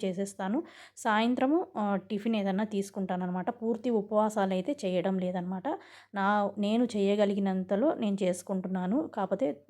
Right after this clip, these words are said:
తొందరగా లేచి దీపం పెట్టుకోవాలని ఒక ఇదైతే పెట్టుకున్నాను, నియమం అయితే పెట్టుకున్నాను అనమాట. అది ఎంతవరకు వెళ్తుందో చూడాలి.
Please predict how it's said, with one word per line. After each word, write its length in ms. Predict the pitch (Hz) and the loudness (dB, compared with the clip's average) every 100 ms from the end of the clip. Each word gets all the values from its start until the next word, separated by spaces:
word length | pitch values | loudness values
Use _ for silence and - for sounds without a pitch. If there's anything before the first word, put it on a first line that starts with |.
| - | -4
తొందరగా 400 | 202 190 220 233 | 0 2 4 6
లేచి 360 | 226 202 202 262 | 6 4 2 0
దీపం 380 | 202 196 214 214 | 0 0 0 0
పెట్టుకోవాలని 640 | 202 - 202 190 185 269 | -2 -2 0 2 2 0
ఒక 320 | 226 240 349 - - - - | 0 0 -2 -4 -20 -20 -12
ఇదైతే 340 | 220 214 214 262 | 0 2 2 2
పెట్టుకున్నాను, 600 | 226 214 - 190 180 202 | 0 -2 -2 -2 0 0
నియమం 440 | 196 196 208 196 | 2 2 2 0
అయితే 200 | 190 185 | 0 0
పెట్టుకున్నాను 580 | 262 202 - 208 190 185 | 0 0 -2 -4 -4 -2
అనమాట. 320 | 180 175 175 277 277 | -4 -4 -4 -4 -2
అది 400 | 190 190 190 - - | -4 -2 -4 -8 -10
ఎంతవరకు 520 | 196 190 208 202 214 | -6 0 2 2 0
వెళ్తుందో 360 | 202 190 196 196 | 0 0 0 0
చూడాలి. 560 | 262 214 196 185 220 | 0 -2 -2 0 0